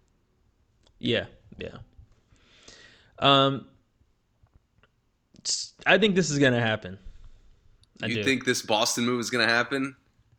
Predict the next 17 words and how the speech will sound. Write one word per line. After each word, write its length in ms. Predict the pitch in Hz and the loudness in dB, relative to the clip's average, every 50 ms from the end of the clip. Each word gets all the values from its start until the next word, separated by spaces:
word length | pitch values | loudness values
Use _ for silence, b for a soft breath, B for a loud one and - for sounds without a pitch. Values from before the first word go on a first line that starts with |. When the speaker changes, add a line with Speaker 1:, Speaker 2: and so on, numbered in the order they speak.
| _ _ _ _ _ - | _ _ _ _ _ -8
Speaker 1:
Yes. 480 | - 117 110 101 101 - - - - - _ _ - _ _ _ _ - | -4 -2 -2 -2 -4 -6 -10 -16 -18 -18 _ _ -20 _ _ _ _ -10
Yep. 200 | - 101 107 - - - - - - - - - - - | -8 -6 -6 -6 -8 -12 -20 -20 -20 -20 -20 -10 -2 0
I 100 | 147 170 | 2 2
don't 120 | 185 185 | 2 2
know 80 | 180 180 | 2 2
if 60 | 180 | 2
Speaker 2:
That's 80 | 185 170 | 2 2
Speaker 1:
it's 60 | 147 | 0
gonna 120 | - - - | 2 2 2
Speaker 2:
right, 60 | - | 2
Speaker 1:
be 40 | 135 | 0
Speaker 2:
you 40 | 143 | 0
did 100 | - - | 0 0
tell 80 | 135 127 | 0 0
me 60 | 127 | 0
Speaker 1:
Smart. 200 | 135 147 139 71 | 0 0 -2 -4
Speaker 2:
that. 240 | 71 69 67 69 | -8 -14 -16 -18